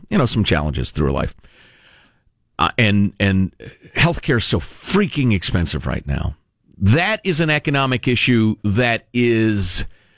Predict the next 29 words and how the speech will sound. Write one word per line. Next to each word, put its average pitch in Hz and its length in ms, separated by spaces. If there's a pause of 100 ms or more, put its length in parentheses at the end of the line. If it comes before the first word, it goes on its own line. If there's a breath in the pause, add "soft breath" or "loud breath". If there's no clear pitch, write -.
(120 soft breath)
set - 380
apart 110 540
a 101 40
little 101 240
bit 92 220
from 95 640
jobs 113 340
in 107 80
the 95 140
economy. 65 520 (520 soft breath)
Jobs 180 340
in 190 80
the 151 140
economy 120 500
is 98 400
the 131 500 (100)
economic 92 760
issue. 80 360 (320 loud breath)
And 127 220 (100)
on 131 420
that 165 340
basis, - 840 (760)
you 143 220
would 165 160
think 202 500
any 214 320
rational 131 520
human 113 360
being 90 520